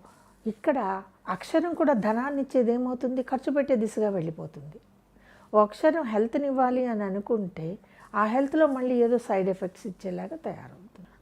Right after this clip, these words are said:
అర్థమైంది కదండి? So, టూలో నేమ్ సెలెక్షన్ ఎంత కష్టమో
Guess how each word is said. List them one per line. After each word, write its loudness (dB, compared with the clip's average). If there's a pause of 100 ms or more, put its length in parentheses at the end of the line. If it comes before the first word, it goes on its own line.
(100)
అర్థమైంది -6
కదండి? -12 (720)
So, 0 (280)
టూలో 4
నేమ్ 0
సెలెక్షన్ -2 (100)
ఎంత -4
కష్టమో -6